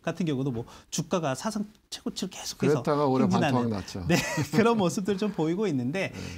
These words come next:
Speaker 1: 그런 해상 운임 가격들이 최근
Speaker 2: 네.
Speaker 1: 들어서 조정 국면에 좀 들어와
Speaker 2: 맞아요.
Speaker 1: 있는
Speaker 2: 비디아이 많이
Speaker 1: 모습, 네,
Speaker 2: 떨어졌더라고요.
Speaker 1: 모습을 좀
Speaker 2: 네.
Speaker 1: 보이고 있고
Speaker 2: 네.
Speaker 1: 실제 이런 가격들이 실수요에 의한 것들도 있지만은
Speaker 2: 음.
Speaker 1: 실제, 어, 약간 투기적인 수요나 이런
Speaker 2: 네.
Speaker 1: 부분도 반영이 되는 것들도 있어서
Speaker 2: 음.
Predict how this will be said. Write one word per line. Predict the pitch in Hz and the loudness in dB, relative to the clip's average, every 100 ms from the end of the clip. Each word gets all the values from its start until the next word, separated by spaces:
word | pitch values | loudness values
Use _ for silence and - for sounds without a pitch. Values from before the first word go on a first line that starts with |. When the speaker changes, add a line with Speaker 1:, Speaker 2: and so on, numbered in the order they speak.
| - | -8
Speaker 1:
그런 | - 208 254 247 247 | 0 4 4 4 0
해상 | - 311 302 339 302 | -6 -4 -2 0 2
운임 | 247 240 | 2 2
가격들이 | 220 143 143 139 - 135 147 - | 0 -2 -2 -6 -4 -2 -2 -4
최근 | - 254 262 226 | -4 -2 0 -2
Speaker 2:
네. | |
Speaker 1:
들어서 | 190 165 143 143 139 | -2 -4 -4 -4 -6
조정 | - 131 190 233 | -6 -2 0 0
국면에 | 208 156 139 | -2 -2 -4
좀 | 120 110 - | -4 -8 -6
들어와 | 107 104 | -2 -2
Speaker 2:
맞아요. | 110 | -2
Speaker 1:
있는 | 113 113 107 | -4 -6 -2
Speaker 2:
비디아이 | 127 135 139 139 | 0 4 4 6
많이 | 135 113 | 4 4
Speaker 1:
모습, | 135 | 2
네, | 120 | 2
Speaker 2:
떨어졌더라고요. | 101 - 90 85 | 0 -4 -6 -2
Speaker 1:
모습을 | 151 160 175 | 0 0 0
좀 | 160 165 | 0 -2
Speaker 2:
네. | 87 | -2
Speaker 1:
보이고 | 131 131 165 | 0 0 0
있고 | 117 - 151 127 113 101 | -4 -2 -2 -2 -4 -10
Speaker 2:
네. | 90 | -6
Speaker 1:
실제 | 87 247 254 | -2 2 2
이런 | 202 160 208 | 2 2 0
가격들이 | 208 170 175 - 170 175 170 | 0 -2 -2 -2 0 0 0
실수요에 | - 330 - 277 262 233 202 170 | -2 -6 -2 0 2 2 0 0
의한 | 147 156 | -2 -2
것들도 | 151 143 156 165 | -4 -4 -4 -4
있지만은 | 127 - 107 104 156 123 | -6 -6 -6 -4 -4 -4
Speaker 2:
음. | - - - | -8 -20 -12
Speaker 1:
실제, | - 190 196 185 - - - | -8 -4 0 0 0 -8 -8
어, | 127 120 | -6 -6
약간 | 131 - 156 139 - | -8 -4 -2 -2 -6
투기적인 | - 254 233 202 | -2 0 2 0
수요나 | - 139 117 226 | 0 0 0 -2
이런 | 226 180 | 0 0
Speaker 2:
네. | 175 | 0
Speaker 1:
부분도 | 160 160 160 | -2 -2 -4
반영이 | 139 131 135 139 | -4 -2 -2 -2
되는 | 131 127 | -2 -4
것들도 | - - 131 147 | -6 -10 -6 -4
있어서 | 101 92 90 | -4 -4 -2
Speaker 2:
음. | 135 | -2